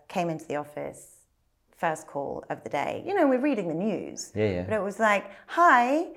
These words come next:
Speaker 1: it's Nikhil," who we were doing all the mall, um, communications.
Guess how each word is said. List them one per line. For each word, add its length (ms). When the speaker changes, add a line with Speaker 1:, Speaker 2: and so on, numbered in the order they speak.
Speaker 1:
it's 800
Nikhil," 560
who 100
we 80
were 60
doing 200
all 100
the 40
mall, 460
um, 360
communications. 840